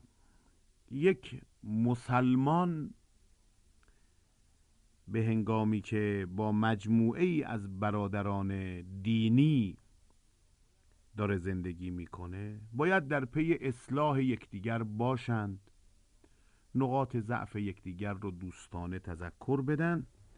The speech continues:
اما باید مدافع حریم مؤمنان باشند. در همان وصیت معروف پیامبر به ابوذر این جمله را داریم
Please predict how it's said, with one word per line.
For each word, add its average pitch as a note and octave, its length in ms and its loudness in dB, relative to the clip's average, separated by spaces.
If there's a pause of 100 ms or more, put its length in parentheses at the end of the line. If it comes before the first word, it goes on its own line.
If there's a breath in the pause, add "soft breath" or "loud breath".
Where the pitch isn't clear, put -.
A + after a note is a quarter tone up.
اما F2 540 -2 (1080 soft breath)
باید D3 440 2
مدافع C#3+ 1300 4
حریم C#3+ 920 2 (160)
مؤمنان G#2+ 680 6
باشند. - 640 -8 (520)
در B2+ 120 4
همان B2+ 360 4
وصیت B2 560 2 (380)
معروف C3 720 4
پیامبر A#2+ 760 2
به G#2 260 -2
ابوذر B2 640 4 (100)
این F3+ 240 2
جمله A2 400 4
را G2 160 0
داریم E2+ 460 -4